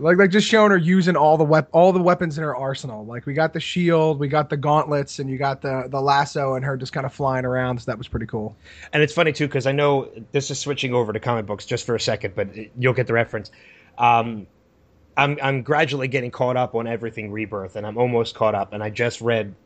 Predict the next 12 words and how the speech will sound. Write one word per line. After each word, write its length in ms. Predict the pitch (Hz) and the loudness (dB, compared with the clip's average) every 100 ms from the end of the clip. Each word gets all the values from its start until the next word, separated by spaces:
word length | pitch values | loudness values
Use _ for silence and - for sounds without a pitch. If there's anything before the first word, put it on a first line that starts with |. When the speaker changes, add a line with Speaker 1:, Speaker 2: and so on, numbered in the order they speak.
| - | -6
Speaker 2:
uh, 240 | 107 101 95 104 | -2 0 -2 -6
this 240 | 117 123 123 | -4 -4 -4
initial 380 | 120 - 104 101 | -4 -2 -4 -2
week's, 400 | 110 98 - - - - - - | -4 -4 -10 -12 -20 -20 -16 -2
uh, 220 | 104 98 | 0 0
Justice 420 | 135 123 135 - | 0 0 0 -4
League 240 | 117 110 113 | -4 -4 -2
number 300 | 107 101 98 | -4 -2 -2
one, 500 | 113 147 104 90 92 | 2 2 2 -6 -8
in 200 | 123 110 | -4 -2
which 260 | 113 107 - | -2 -4 -2
actually 420 | 123 123 113 110 | -4 -4 -6 -8